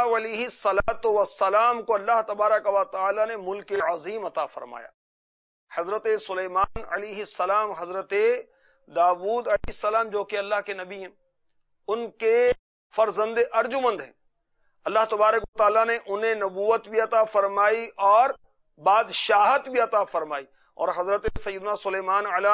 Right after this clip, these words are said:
نبینا و علیہ الصلاۃ والسلام کو نبوت بھی عطا ہوئی، ملک عظیم بھی عطا ہوا۔ یہ دن بھی عاشورہ کا تھا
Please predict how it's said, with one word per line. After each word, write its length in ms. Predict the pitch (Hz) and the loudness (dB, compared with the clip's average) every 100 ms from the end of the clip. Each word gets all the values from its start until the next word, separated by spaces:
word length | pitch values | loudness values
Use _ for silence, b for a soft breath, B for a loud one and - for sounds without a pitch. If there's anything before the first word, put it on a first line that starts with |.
| 208 | 2
نبینا 560 | 196 208 220 202 208 208 | -2 -8 -12 -8 -2 0
و 120 | 196 | 0
علیہ 240 | 196 202 220 | -2 -4 -8
الصلاۃ 540 | 202 - 185 202 202 | -6 -4 2 2 0
والسلام 800 | 214 196 - - 185 196 220 233 - | -4 -4 -4 -6 -2 0 0 -2 -2
کو 140 | 226 247 254 B B B | 4 6 4 B B B
نبوت 500 | 170 170 202 254 247 | -10 -4 2 2 0
بھی 140 | 254 | 0
عطا 260 | 262 247 262 | 0 4 2
ہوئی، 420 | 247 233 254 294 - B - | 2 0 -4 -6 -8 B -4
ملک 280 | 226 233 233 220 | -4 -2 0 0
عظیم 420 | 185 185 208 247 | 0 -2 -4 -4
بھی 100 | 247 | 0
عطا 240 | 247 240 254 | 0 2 2
ہوا۔ 340 | 220 233 254 285 - B B 180 | 2 2 4 4 0 B B -14
یہ 240 | 185 277 294 240 | -4 2 2 2
دن 180 | 226 233 202 | -4 -6 -6
بھی 120 | 262 - 262 | -6 -2 4
عاشورہ 540 | 247 247 - 254 311 320 | 4 4 0 2 4 4
کا 100 | 214 180 | 4 -2
تھا 100 | 139 | -6